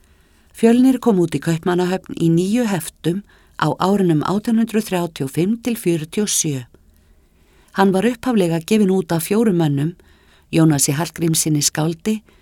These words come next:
Konráð Gíslasyni málfræðingi, Tómasi Sæmundssyni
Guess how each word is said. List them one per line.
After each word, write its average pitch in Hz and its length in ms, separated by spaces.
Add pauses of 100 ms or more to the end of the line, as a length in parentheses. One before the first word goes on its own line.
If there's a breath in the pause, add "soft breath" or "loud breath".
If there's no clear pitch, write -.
(260 soft breath)
Konráð 214 400
Gíslasyni 190 640
málfræðingi, 156 840 (680 soft breath)
Tómasi 165 400
Sæmundssyni 180 640